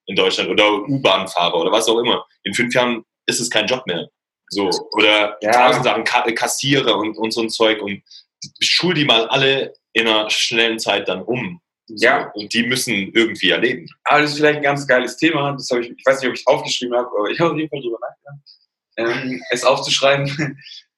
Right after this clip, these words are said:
Speaker 2: Äh, und zwar, dass halt die, dass ich's,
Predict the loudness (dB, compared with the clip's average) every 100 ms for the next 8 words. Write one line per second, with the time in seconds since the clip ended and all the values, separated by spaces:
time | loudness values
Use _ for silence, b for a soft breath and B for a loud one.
0 | _ _ -2 2 4 4 0 -2 -4 4
1 | 6 6 4 0 0 2 2 4 4 2
2 | -4 -8 -2 0 -2 -6 _ _ _ _
3 | _ _ _ _ _ _ _ _ _ _
4 | -2 -2 -4 -10